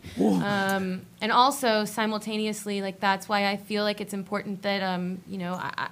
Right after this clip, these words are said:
Speaker 2: I do plan on running for office. I do plan on becoming that, uh, you know, uh, hopefully part of the solution in a way that is, like, the most direct form of action to that. And, and, and, um, I guess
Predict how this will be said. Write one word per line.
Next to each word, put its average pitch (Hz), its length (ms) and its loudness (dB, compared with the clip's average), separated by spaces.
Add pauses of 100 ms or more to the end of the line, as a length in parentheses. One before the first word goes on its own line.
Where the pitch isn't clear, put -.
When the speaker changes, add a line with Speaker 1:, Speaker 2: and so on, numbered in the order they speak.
Speaker 2:
I 202 40 2
do 202 140 -2
plan 220 220 2
on 196 160 2
running 196 240 0
for 185 120 -6
office. 185 360 -2
I 180 80 -4
do 202 180 -6
plan 202 320 -2
on 190 300 0 (580)
becoming 208 520 -2
that, 196 240 0 (1000)
uh, 190 300 -4 (340)
you 220 100 -8
know, 196 220 -4
uh, - 580 -10
hopefully 240 400 0
part 208 240 -2
of 214 100 -4
the 208 80 -8
solution 202 540 -6
in 196 100 -4
a 190 60 -4
way 196 220 -2
that 190 180 -4
is, 185 260 -4
like, 180 280 -8 (260)
the 220 80 -2
most 196 280 0
direct 202 360 0
form 180 260 -8
of 160 80 -10
action 135 540 -12
to - 140 -8
that. 143 320 -6
And, 180 300 -6
and, 185 400 -6
and, 190 380 -8 (680)
um, 185 480 -4
I 214 100 -6
guess 208 440 -6